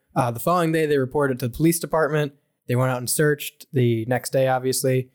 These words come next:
and didn't find anything, but their radio frequencies for their,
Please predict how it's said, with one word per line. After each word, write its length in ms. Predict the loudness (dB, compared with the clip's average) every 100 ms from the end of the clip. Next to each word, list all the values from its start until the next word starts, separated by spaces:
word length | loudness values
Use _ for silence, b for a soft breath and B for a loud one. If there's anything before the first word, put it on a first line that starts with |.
| _ _ -2
and 300 | -2 0 0
didn't 200 | 0 0
find 280 | 0 2
anything, 500 | 0 0 0 0 0
but 420 | 0 2 0 -2 0
their 280 | 2 2
radio 420 | 2 0 2 2 0
frequencies 800 | -2 -2 0 0 2 0 0 -2
for 280 | 0 0
their, 400 | 2 2 0 -6